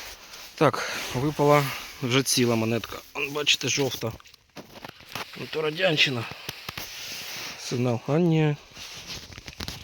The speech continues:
Це наш ходячка. Тризуб.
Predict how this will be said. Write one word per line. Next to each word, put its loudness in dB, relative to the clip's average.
Це -8
наш -2
ходячка. -2
Тризуб. -6